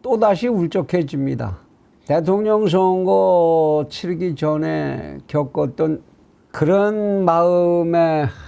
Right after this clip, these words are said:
불안정함, 이런 것들을 또 겪고 <laughs> 있는 거네요. 우리는 왜 꼭 이래야 되는 겁니까?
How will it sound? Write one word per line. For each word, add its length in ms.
불안정함, 800
이런 280
것들을 440
또 140
겪고 340
<laughs> 160
있는 680
거네요. 500
우리는 520
왜 200
꼭 340
이래야 400
되는 300
겁니까? 580